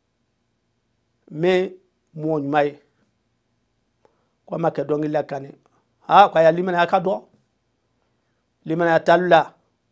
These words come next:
N'a ta sɔrɔ ni limanaya alu la. Kuma min fɔla ni, adamaden kumakan, ani Ala kumakan, u tɛ kelen ye. Filanan,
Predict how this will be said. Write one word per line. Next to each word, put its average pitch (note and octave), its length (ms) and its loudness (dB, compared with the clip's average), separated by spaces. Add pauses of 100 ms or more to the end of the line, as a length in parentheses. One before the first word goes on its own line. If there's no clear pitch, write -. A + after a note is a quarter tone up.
(340)
N'a F3+ 160 6
ta G3 180 8
sɔrɔ F#3 260 4
ni E3+ 120 0
limanaya F3+ 480 2
alu E3 180 -2
la. C#3+ 220 0 (880)
Kuma C4 180 10
min C4 160 12
fɔla G#3 320 10
ni, F3+ 220 -2 (480)
adamaden B3 480 6
kumakan, A#3+ 480 8 (1700)
ani A3+ 200 6
Ala F#3+ 200 8
kumakan, F#3+ 360 4
u F3+ 40 0
tɛ F3+ 160 2
kelen D3+ 220 -6
ye. B2 80 -20 (1300)
Filanan, C4 400 10